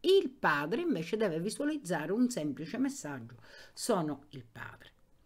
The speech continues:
Successivamente si riuniscono e il padre effettua un calcolo aggiungendo al valore precedentemente calcolato dal figlio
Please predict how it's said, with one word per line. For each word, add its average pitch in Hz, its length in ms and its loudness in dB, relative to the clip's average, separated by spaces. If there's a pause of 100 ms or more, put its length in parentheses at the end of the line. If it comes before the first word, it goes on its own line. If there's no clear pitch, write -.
(440)
Successivamente 208 1600 2
si 202 460 2
riuniscono 180 1300 0
e 208 140 4
il 151 300 -2
padre 156 640 4
effettua 175 800 0
un 180 300 0
calcolo 170 680 0
aggiungendo 135 880 -2
al 139 140 -6
valore 165 440 0
precedentemente 147 1040 -2
calcolato 147 760 0 (380)
dal 381 220 0
figlio 135 560 -4